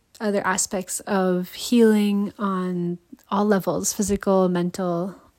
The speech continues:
emotional, spiritual. Today, I wanted to quickly jump on while the girls are kind of playing <laughs> and busy downstairs. Theo just went for a nap.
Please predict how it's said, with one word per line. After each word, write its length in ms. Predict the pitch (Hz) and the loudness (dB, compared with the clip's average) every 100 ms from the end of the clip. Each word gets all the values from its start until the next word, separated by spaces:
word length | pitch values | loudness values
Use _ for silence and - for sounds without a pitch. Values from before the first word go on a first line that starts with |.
| - | -6
emotional, 440 | 196 190 - 196 190 | -4 -2 -4 -4 -4
spiritual. 640 | - 190 185 190 170 214 - _ _ _ - - - - - - - _ _ _ _ _ - | -4 -8 -6 -8 -8 -12 -18 _ _ _ -20 -20 -20 -20 -20 -20 -20 _ _ _ _ _ -8
Today, 440 | - 233 226 247 262 | 2 6 8 8 8
I 160 | 233 | 6
wanted 400 | 233 220 214 202 | 4 4 2 0
to 380 | - 220 208 208 | -2 2 2 2
quickly 880 | 202 - 220 220 220 214 214 214 - 214 | 0 -2 -2 2 2 4 4 2 0 -4
jump 320 | 190 208 208 - | 0 0 0 -2
on 480 | 208 196 196 233 233 | 0 0 0 0 0
while 420 | 185 180 180 180 | 0 0 -2 -4
the 400 | 180 190 180 185 | -2 -2 0 -2
girls 400 | 190 190 190 190 | -2 0 0 -2
are 140 | 202 190 | -6 -8
kind 280 | - 196 | -10 -8
of 480 | 196 185 185 - - 247 233 _ _ 226 - | -4 -4 -6 -10 -16 -16 -18 _ _ -10 -2
playing 640 | - 208 208 214 208 214 208 - 302 - - | 2 4 4 4 6 8 10 10 6 0 -16
<laughs> 600 | - - - - - 330 | -16 -16 -16 -18 -14 6
and 300 | 294 240 233 | 8 10 8
busy 560 | 202 208 208 202 202 - | 6 4 4 2 2 0
downstairs. 1040 | 202 190 185 185 - - 214 208 202 190 | -4 -4 -2 -4 -6 -2 0 0 -2 -4
Theo 440 | - - 202 190 185 | -10 -2 2 2 2
just 300 | 190 185 202 | -2 -6 -6
went 200 | 185 214 | -8 -8
for 260 | - - - | -10 -12 -10
a 100 | 196 | -8
nap. 600 | 185 208 226 220 233 | -4 -2 -2 -4 -10